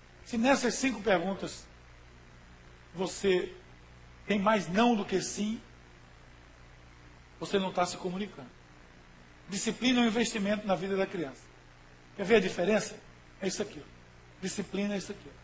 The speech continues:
Punição, o quadro não ficou bom, não, mas punição, disciplina é verde, pelo menos a cor, você botou aí e virou. Punição,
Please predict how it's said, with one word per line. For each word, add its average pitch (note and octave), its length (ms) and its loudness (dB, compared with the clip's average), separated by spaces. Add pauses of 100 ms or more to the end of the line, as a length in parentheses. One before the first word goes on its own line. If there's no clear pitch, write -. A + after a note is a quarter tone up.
(1700)
Punição, G#3 640 0
o - 1080 -18
quadro G3+ 240 4
não G#3 60 -2
ficou G#3 400 -8
bom, G#3 220 -12
não, D3 180 -14
mas G3 160 -10 (960)
punição, A#3 380 2
disciplina B3 500 0
é B3+ 40 8
verde, D#3 400 -2 (100)
pelo F#3+ 120 -8
menos G#3 180 -6 (100)
a F#3 100 -8
cor, F#3 280 -8 (720)
você G#3 140 -8
botou G3 300 -4
aí F#3+ 100 0
e G#3 40 -4
virou. E3+ 320 -4 (1300)
Punição, A3 680 2